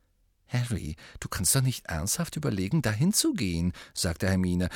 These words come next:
„Dafür Nachsitzen zu kriegen, ist sowas von unsinnig.“ Harry seufzte.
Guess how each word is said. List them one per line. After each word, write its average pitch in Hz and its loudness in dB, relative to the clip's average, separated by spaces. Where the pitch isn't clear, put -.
„Dafür 120 4
Nachsitzen 127 2
zu 120 2
kriegen, 131 2
ist - 4
sowas 175 4
von - 2
unsinnig.“ 131 2
Harry 87 4
seufzte. 78 -4